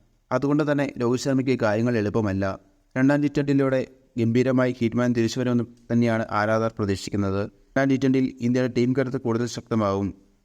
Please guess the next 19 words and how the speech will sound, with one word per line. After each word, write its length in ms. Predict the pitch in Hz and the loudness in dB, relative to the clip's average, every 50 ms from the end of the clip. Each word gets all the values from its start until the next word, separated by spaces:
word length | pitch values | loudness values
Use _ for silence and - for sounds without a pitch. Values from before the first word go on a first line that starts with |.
| _ - | _ 0
ആദ്യ 200 | 123 127 131 143 | 2 2 2 2
മത്സരത്തിൽ 320 | 147 143 139 151 139 147 | 0 -2 -2 -2 -2 0
കളിക്കാതിരുന്ന 520 | 139 139 131 131 131 131 127 127 120 127 120 | 0 0 0 0 0 0 0 0 0 0 0
വിരാട് 360 | 113 113 117 113 113 117 123 | 0 0 2 2 0 0 -2
കോഹ്ലി 320 | 117 131 123 123 123 123 113 - | -2 -4 -2 -2 -2 -2 -2 -2
രണ്ടാം 220 | 113 107 107 113 117 | -2 0 2 2 2
മത്സരം 300 | 120 117 120 123 117 104 | 0 0 -2 -2 -2 -2
കളിക്കും. 400 | 98 95 90 90 104 104 101 - 135 | -2 -2 -2 -2 -2 -2 0 0 2
മൂന്നാം 260 | 131 135 139 143 147 | 2 4 4 4 2
നമ്പറിലേക്ക് 460 | 147 147 147 147 147 143 139 147 139 | 2 4 4 4 2 2 0 0 0
കോഹ്ലി 300 | 135 123 120 120 120 131 | 0 2 2 2 2 2
എത്തുമ്പോൾ 380 | 135 117 131 123 123 127 123 120 | 0 0 0 0 0 0 0 -2
ശുഭ്മാൻ 440 | 120 - 123 104 127 127 127 127 | -4 -6 -2 0 2 2 2 2
ഗിൽ 140 | 127 127 123 - - - _ - | 2 0 -2 -4 -8 -10 _ 0
പ്ലേയിങ് 260 | 117 113 117 123 131 | 0 2 2 2 2
ഇലവനിൽ 160 | 127 127 123 | 2 2 2
നിന്ന് 140 | 123 123 120 | 0 0 0
പുറത്തായേക്കും. 680 | 117 110 107 101 - 110 104 98 92 - 101 98 92 - - _ _ _ _ _ _ _ - | 0 -2 -2 0 0 0 0 0 -2 -2 -2 -4 -4 -6 -10 _ _ _ _ _ _ _ 0
ഓപ്പണിംഗിലേക്ക് 680 | 117 120 117 - 131 131 135 135 131 131 127 127 135 | 0 0 0 2 2 2 2 2 2 2 0 0 -2